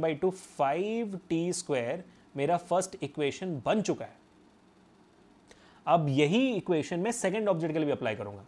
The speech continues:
ठीक है। तो let's apply it for the second object, for second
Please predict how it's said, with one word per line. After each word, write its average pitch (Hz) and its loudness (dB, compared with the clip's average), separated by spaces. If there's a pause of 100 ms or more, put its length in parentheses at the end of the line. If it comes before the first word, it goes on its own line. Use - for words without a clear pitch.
(100)
ठीक 165 2
है। 147 0 (340)
तो 147 2
let's 185 2
apply 151 2
it 147 -8
for 165 -2
the 170 -4
second 127 -4
object, 117 -6
for 123 2 (800)
second 151 -4